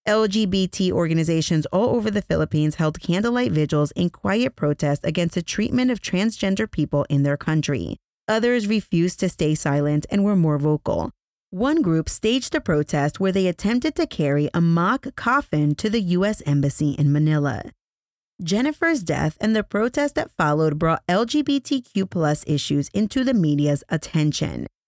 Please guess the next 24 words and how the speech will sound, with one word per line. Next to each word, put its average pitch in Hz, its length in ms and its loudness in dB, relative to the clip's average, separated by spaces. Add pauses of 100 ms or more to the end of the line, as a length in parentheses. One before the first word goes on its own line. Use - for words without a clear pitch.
(320)
Many 196 320 2
of 170 80 0
you 170 160 2
might 170 180 2
not 160 180 -2
know 190 280 2
this, 165 320 0
but 190 320 0
while 190 260 2
L 214 160 2
G 320 160 0
B 311 160 2
T 294 200 -2
Q - 260 -2
plus 160 400 -2
people 151 460 0
is 156 120 0
a 165 80 2
normal 160 420 2
part 147 300 0
of 147 80 0
the 147 120 0
Filipino 147 500 0
society, 147 800 -2